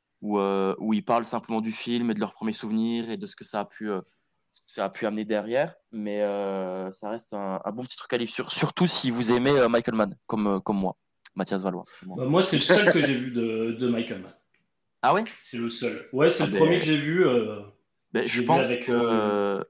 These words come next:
Speaker 1: il faut absolument, alors que tu vois, parce que to-, je pense qu'il faut absolument que tu vois, euh, Collatéral.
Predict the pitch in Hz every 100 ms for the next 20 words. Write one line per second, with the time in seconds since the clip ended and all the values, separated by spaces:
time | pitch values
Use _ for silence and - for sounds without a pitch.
0 | _ 120 - - 123 - - 147 143 143
1 | 139 135 - - 135 - 104 - - -
2 | - 110 - 151 - - 110 139 139 139
3 | - 113 123 127 - 98 98 - 110 107
4 | 101 110